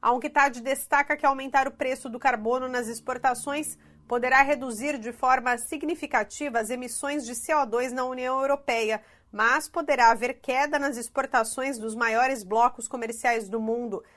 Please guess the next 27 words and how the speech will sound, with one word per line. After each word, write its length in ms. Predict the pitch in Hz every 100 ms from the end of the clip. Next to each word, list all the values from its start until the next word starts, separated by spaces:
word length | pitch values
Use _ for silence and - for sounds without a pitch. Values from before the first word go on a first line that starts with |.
| _ _ _
A 160 | - 214
Conferência 540 | 247 247 277 277 302
das 160 | 269 269
Nações 340 | 277 269 269
Unidas 400 | 262 269 302 349
pede 280 | - 262 240
à 40 |
Comissão 440 | 262 262 226 - 240
Europeia 520 | 240 277 294 254 277
que 200 | 285 262
reveja 600 | 233 285 208 247 277 277
a 40 | 294
proposta 720 | 285 294 214 208 220 - 277 _ _ _
e 100 | 262
tente 440 | 269 254 240 233
diminuir 520 | 214 220 240 285 277 262
as 120 | 254
lacunas 640 | 269 277 - 254 220 202
entre 240 | 220 226 226
países 500 | 233 220 240 220 190
desenvolvidos 880 | 202 202 208 190 185 285 294 294 -
e 100 | 277
em 160 | 262 262
desenvolvimento. 960 | 247 233 247 262 254 247 - - - _ _ _ _
Da 180 | 214 240
onu 180 | 277
News, 480 | 311 294 370 440 -